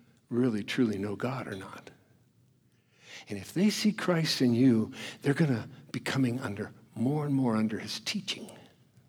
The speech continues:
<laughs> And your life's gonna be the word of God speaking to them. But also,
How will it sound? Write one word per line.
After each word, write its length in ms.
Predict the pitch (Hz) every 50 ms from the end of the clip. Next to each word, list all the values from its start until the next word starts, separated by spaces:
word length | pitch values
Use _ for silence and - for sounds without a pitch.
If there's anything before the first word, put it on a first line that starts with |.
| _ _ -
<laughs> 20 | - 117 - - - - - _ _ _ _ _ _ _ _ _ _ _ _ _ _ _ _ _ _ _ _ _ _ _
And 100 | - -
your 100 | 117 107
life's 360 | 101 117 123 147 143 - - -
gonna 220 | - 117 107 98
be 320 | - 117 107 87 - - - - - - - - -
the 80 | 113
word 220 | 107 113 123 110 107
of 100 | 101 107
God 380 | - 123 104 - 117 104 101
speaking 560 | - - - - - 170 160 - - 131 110 107
to 140 | - - 117
them. 340 | 110 120 117 110 113 113 - - _ _ _ _ _ _ _ _ _ _ _ _ _ _ _ _ _ - - - - -
But 100 | - 110
also, 440 | 117 147 196 196 - 139 123 123 120